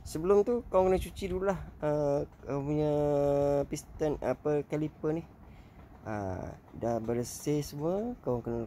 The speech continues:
keluarkan piston ni. Ah, okey, ni piston ni dengan menggunakan special tools ni. Ah, lah, ikut lawan jam, ya.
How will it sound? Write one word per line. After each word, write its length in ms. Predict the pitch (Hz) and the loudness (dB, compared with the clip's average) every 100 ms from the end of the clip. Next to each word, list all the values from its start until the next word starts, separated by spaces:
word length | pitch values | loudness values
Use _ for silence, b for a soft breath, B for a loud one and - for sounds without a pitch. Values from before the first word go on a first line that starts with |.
| - | -2
keluarkan 880 | 120 120 - 139 147 147 151 147 - | 0 0 0 0 2 2 0 -4 -8
piston 640 | - 104 - - 120 120 123 | -14 -14 -12 -4 0 2 0
ni. 160 | 98 | -2
Ah, 160 | 92 95 | -4 -6
okey, 160 | 92 95 | -6 -6
ni 160 | 95 | -6
piston 400 | - 98 - 113 | -8 -12 -6 -4
ni 240 | 117 151 165 | -2 -2 -2
dengan 320 | 123 117 113 | -2 -2 0
menggunakan 800 | 113 110 113 117 117 135 135 135 B B B B - | -2 -2 -2 -2 -2 -2 -2 -4 B B B B -6
special 320 | 113 120 - 135 | -4 -4 -4 -2
tools 320 | 131 127 151 | 0 -2 -4
ni. 160 | 185 - B B B - - 107 | -4 -6 B B B -20 -10 -4
Ah, 640 | 104 98 101 101 98 87 - - - - - - - - | -2 -2 -4 -4 -4 -6 -10 -20 -20 -20 -20 -20 -14 -4
lah, 160 | 101 110 | 0 2
ikut 480 | 117 - 135 120 92 | 0 0 2 4 4
lawan 400 | 127 131 127 123 | 4 4 2 0
jam, 240 | 123 | 0
ya. 80 | 123 | -2